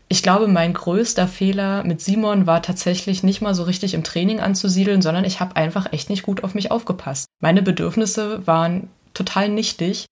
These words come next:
weil ich nur geguckt habe, was kann ich jetzt für diesen Hund tun, was kann ich für den anderen Hund tun, weil wenn du einen Hund hast, der deine volle Aufmerksamkeit braucht,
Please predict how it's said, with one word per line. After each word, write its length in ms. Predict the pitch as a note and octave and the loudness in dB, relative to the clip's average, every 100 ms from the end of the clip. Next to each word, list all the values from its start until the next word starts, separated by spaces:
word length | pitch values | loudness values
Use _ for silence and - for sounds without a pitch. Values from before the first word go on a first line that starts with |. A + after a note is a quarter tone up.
| _ | _
weil 120 | F3 | 2
ich 120 | F3 | 4
nur 180 | G3+ A3+ | 4 4
geguckt 320 | A3+ A3 G#3 | 0 -2 -2
habe, 120 | G3+ F#3 | -4 -2
was 120 | - | -4
kann 200 | - G#3+ | -4 -4
ich 100 | G3+ | -4
jetzt 140 | F#3+ | -2
für 100 | - | 0
diesen 240 | F#3 F#3 F#3 | 2 4 4
Hund 220 | B3 B3 | 2 0
tun, 180 | E3 D#3+ | -2 -2
was 140 | D#3+ | 0
kann 160 | F#3+ G3 | 0 0
ich 100 | F#3+ | 0
für 80 | |
den 140 | F3 F3 | -2 -2
anderen 300 | G#3+ B3+ G#3 | -2 0 2
Hund 180 | E3+ - | 2 0
tun, 180 | E3 | -2
weil 140 | E3 D#3+ | 0 2
wenn 100 | F3 | 0
du 60 | |
einen 300 | - G#3 A#3+ | 0 0 0
Hund 200 | B3 C4 | 0 -2
hast, 180 | F3 E3 | -4 -2
der 80 | D3+ | 0
deine 200 | D#3+ D#3+ | 0 0
volle 280 | - A3+ A3+ | 0 0 0
Aufmerksamkeit 680 | A3 A#3+ - F#3+ F3+ D#3 - | 0 -4 -2 -4 -4 -8 -6
braucht, 380 | C#3 D3+ F#3 | -4 -2 -4